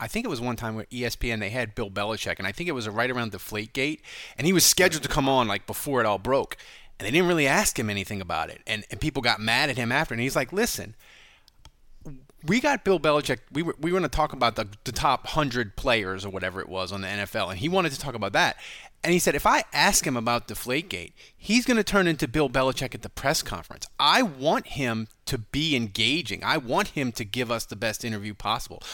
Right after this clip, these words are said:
So I didn't ask him that." And he's like, "We're a morning show. We're not the news. We're not gonna interrogate people. That's not what we do here." And I thought that was a really interesting answer on how to do interviews. And, like, every interview is not the same. You know, you're not Dan Rather for sixty Minutes, right?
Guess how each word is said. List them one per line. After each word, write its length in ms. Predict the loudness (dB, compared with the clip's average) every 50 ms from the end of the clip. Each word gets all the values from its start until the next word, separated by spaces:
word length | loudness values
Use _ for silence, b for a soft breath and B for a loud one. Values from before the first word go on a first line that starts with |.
| B B
So 160 | B 4 6
I 120 | 6 6 6
didn't 220 | 4 4 2 4
ask 280 | 4 6 4 4 2 0
him 100 | 0 0
that." 160 | 0 0 0
And 100 | 0 0
he's 140 | 0 2 4
like, 160 | 2 2 0 B B B B
"We're 180 | B 4 4 6
a 40 | 6
morning 360 | 4 4 4 4 4 2 2
show. 260 | 2 2 0 0 -2 B B B B
We're 160 | B 2 4 4
not 280 | 6 6 4 4 4
the 80 | 2 2
news. 220 | 2 2 2 2
We're 100 | 2 2
not 180 | 2 2 2 4
gonna 160 | 4 2 2
interrogate 720 | 2 -2 -4 -4 -2 0 2 2 2 2 0 -2 -4 -2 -2
people. 240 | -4 -4 -4 -2 0
That's 160 | 0 2 4
not 140 | 2 2 2
what 100 | 0 0
we 120 | 0 0
do 300 | -2 0 0 0 0 0
here." 400 | -2 -4 -10 -10 -10 -12 -12 -12 -14 B B B B B
And 120 | -2 2
I 140 | 4 4 4
thought 180 | 4 4 4 4
that 120 | 4 4
was 140 | 4 4 4
a 80 | 2 0
really 560 | 0 0 2 2 4 4 2 0 -2 -4 b b b b b b _ _ _
interesting 600 | 2 4 4 4 4 2 2 2 2 2 2 2
answer 280 | 2 2 0 0 0 0
on 140 | 0 0 -2 B B B B B
how 200 | B 0 2 2
to 100 | 2 0
do 320 | 0 0 0 0 0 2
interviews. 400 | 2 2 2 2 2 2 0 0
And, 100 | 0 0
like, 300 | 2 2 2 0 -2 -6 -2 2
every 380 | 4 4 4 4 2 2 4
interview 300 | 4 4 4 4 2 2
is 100 | 0 0
not 240 | 2 2 2 2 0
the 80 | 0 -2
same. 280 | 0 2 2 2 2
You 80 | 2 2
know, 80 | 2 2
you're 160 | 2 2 2
not 300 | 2 2 2 2 0 2
Dan 260 | 4 4 4 4 4
Rather 300 | 4 4 4 4 2 2
for 160 | -2 -4 -4
sixty 460 | -4 -2 -2 -2 -2 -4 -4 -2 -2
Minutes, 460 | -2 0 2 2 2 0 0 -2 -6 -6
right? 300 | -2 0 0 0 -2